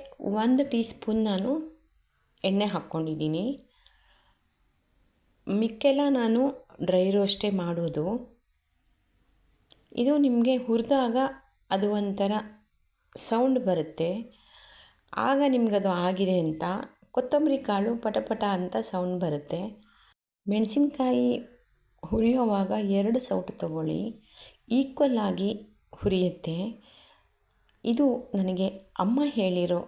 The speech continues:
ಟಿಪ್ಸ್. ಒಂದೇ ಸಮ ಹುರಿಯುತ್ತೆ, ಇಲ್ಲ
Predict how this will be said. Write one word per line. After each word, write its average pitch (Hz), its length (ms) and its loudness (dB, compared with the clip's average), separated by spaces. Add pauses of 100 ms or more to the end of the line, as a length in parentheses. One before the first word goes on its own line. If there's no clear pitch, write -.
(160)
ಟಿಪ್ಸ್. - 380 -6 (920)
ಒಂದೇ 277 360 4
ಸಮ 220 280 0 (140)
ಹುರಿಯುತ್ತೆ, 180 540 0 (180)
ಇಲ್ಲ 226 220 0